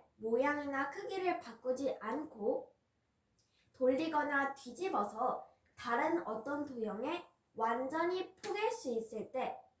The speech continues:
그 두 도형을 서로 합동이라고 합니다. 오늘은 이런 합동인 도형을 기호로 나타내는 방법과 삼각형의 합동 조건에 대해서 한번 배워보도록 하겠습니다.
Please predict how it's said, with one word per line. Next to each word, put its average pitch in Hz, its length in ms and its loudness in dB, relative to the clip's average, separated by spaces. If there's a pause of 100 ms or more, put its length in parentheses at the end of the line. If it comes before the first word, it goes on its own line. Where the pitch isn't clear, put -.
그 294 220 -4
두 240 200 -6
도형을 214 480 -2
서로 285 280 -2
합동이라고 302 880 -2
합니다. 240 580 -4 (2250)
오늘은 262 540 2 (580)
이런 254 480 0 (1080)
합동인 330 840 -2
도형을 247 580 0 (200)
기호로 330 500 0
나타내는 277 720 -2
방법과 220 800 -4 (260)
삼각형의 349 840 -2
합동 359 440 -6
조건에 330 480 -2
대해서 220 340 -2
한번 226 440 0
배워보도록 214 720 -4
하겠습니다. 262 760 -6